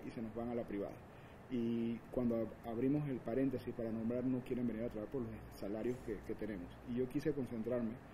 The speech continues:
sobre todo, en aquellos funcionarios, eh, eh, profesiones que tienen alto pensum académico y mucha responsabilidad. Eh, ingenieros, arquitectos, ingenieros civiles, etcétera. Porque la escala de ellos, eh, arranca en mil doscientos balboas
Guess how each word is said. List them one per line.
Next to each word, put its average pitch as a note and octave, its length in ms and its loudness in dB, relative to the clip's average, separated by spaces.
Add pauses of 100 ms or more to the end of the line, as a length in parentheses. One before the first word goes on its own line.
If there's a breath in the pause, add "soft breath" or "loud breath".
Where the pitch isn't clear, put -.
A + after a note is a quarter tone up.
(460 loud breath)
sobre A#2 200 4
todo, C#3+ 420 8
en B2 140 0
aquellos B2 300 4
funcionarios, B2 640 2 (240)
eh, A#2 100 -2 (160)
eh, A#2 80 -2
profesiones B2+ 580 0 (180)
que A#2 80 0
tienen C3+ 300 4
alto C#3 200 4
pensum C3+ 380 2
académico A#2+ 500 2
y A#2 40 2
mucha A#2+ 260 0
responsabilidad. A#2 560 -2
Eh, - 680 -10
ingenieros, B2 540 4
arquitectos, A#2 640 0 (480 loud breath)
ingenieros A2+ 320 0
civiles, A#2 460 2 (140)
etcétera. - 420 -2 (580 loud breath)
Porque C3 180 6
la B2 100 6
escala D3+ 280 6
de C#3 100 10
ellos, C3+ 220 8 (260)
eh, G#2+ 380 -2
arranca C3+ 280 4
en C3+ 80 6
mil C#3+ 120 6
doscientos C#3+ 340 4
balboas B2 300 4